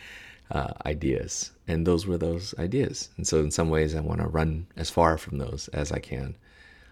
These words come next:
Um, so I wouldn't go to a comic shop. And honestly, I, you know, I would see something like, uh, Blood Syndicate from Milestone, and there was an Asian person in there. But this was, you know,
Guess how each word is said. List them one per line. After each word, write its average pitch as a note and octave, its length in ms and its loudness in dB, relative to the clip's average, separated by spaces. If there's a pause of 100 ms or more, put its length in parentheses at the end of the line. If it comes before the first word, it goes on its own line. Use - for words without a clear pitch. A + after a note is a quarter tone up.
(160)
Um, E2 440 0
so G#2+ 180 8
I A2 80 10
wouldn't C#3 240 6
go C#3 120 8
to C#3 100 6
a B2+ 60 4
comic A#2 320 2
shop. D2+ 340 2
And D#2+ 360 2 (460)
honestly, E2+ 640 6 (200)
I, E2 220 -2 (260)
you F2 120 0
know, D2+ 300 2
I G2+ 80 6
would A2+ 160 6
see G#2 200 4
something F#2 360 2
like, D#2+ 400 0
uh, C#2+ 260 0 (260)
Blood F#2+ 260 2
Syndicate D#2+ 640 -2
from D#2 260 0
Milestone, E2 720 0 (440)
and F2+ 160 4
there F2 120 8
was E2+ 120 2
an E2 120 0
Asian D#2+ 260 0
person D2+ 320 -2
in G2+ 160 4
there. D#2 260 -2
But - 160 -10
this - 240 -4
was, - 580 -6
you D2+ 140 -4
know, E2+ 220 -10